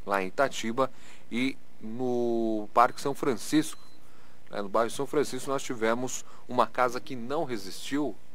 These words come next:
né, ao volume de chuva e acabou desabando. No momento deste, deste fato, não tínhamos nenhum morador na casa,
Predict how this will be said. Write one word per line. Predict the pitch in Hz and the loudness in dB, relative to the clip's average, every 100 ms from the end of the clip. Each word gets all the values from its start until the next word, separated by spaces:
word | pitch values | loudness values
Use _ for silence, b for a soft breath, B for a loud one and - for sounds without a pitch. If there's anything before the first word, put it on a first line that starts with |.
| - | -6
né, | 92 | -4
ao | 95 | -2
volume | 95 98 110 120 95 | -2 -2 -2 -2 -4
de | - | -6
chuva | - 143 139 143 B B B | -2 -2 0 -2 B B B
e | 113 | 0
acabou | 113 120 123 127 | 4 4 4 2
desabando. | 107 120 151 135 135 110 117 98 76 - B B B B - | 2 2 2 2 2 4 4 4 0 -6 B B B B -2
No | 151 | -2
momento | 185 143 107 120 139 - - - - - | 0 -2 -2 -2 -4 -6 -6 -6 -6 -6
deste, | 98 98 95 - - 95 85 80 78 | -4 -4 -4 -6 -4 -4 -4 -4 -4
deste | 95 - - | -4 -4 -6
fato, | - 104 113 - | 4 4 4 0
não | 107 110 123 b b b b b | -2 -2 -4 b b b b b
tínhamos | - 113 110 113 | -4 -2 -2 -4
nenhum | 123 120 127 | -4 -4 -2
morador | 127 127 104 104 110 | 0 0 0 0 0
na | 117 117 | 0 -2
casa, | - 110 101 82 | 2 6 6 4